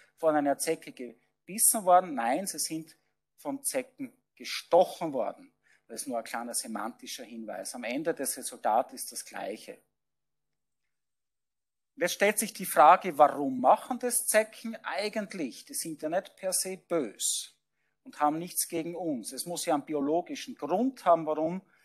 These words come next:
Zecken, äh, stechen. Und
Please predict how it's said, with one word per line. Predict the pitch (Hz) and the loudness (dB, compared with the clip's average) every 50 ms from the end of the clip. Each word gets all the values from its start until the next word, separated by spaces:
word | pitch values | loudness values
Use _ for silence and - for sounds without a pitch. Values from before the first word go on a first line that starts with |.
| _ _ _ _ | _ _ _ _
Zecken, | - - 165 165 160 - _ - 160 135 - _ _ _ - | 0 2 2 2 2 -2 _ -8 -8 -8 -8 _ _ _ -6
äh, | 139 127 117 - | -4 -4 -4 -6
stechen. | - - - - 117 120 - - - 180 208 247 - _ _ _ _ _ _ _ _ _ _ _ _ _ _ _ _ _ _ _ _ _ _ _ _ - | -8 -10 -6 -6 -6 -6 -6 -8 -8 -6 -6 -6 -6 _ _ _ _ _ _ _ _ _ _ _ _ _ _ _ _ _ _ _ _ _ _ _ _ -12
Und | 151 139 - - - | -12 -12 -12 -14 -20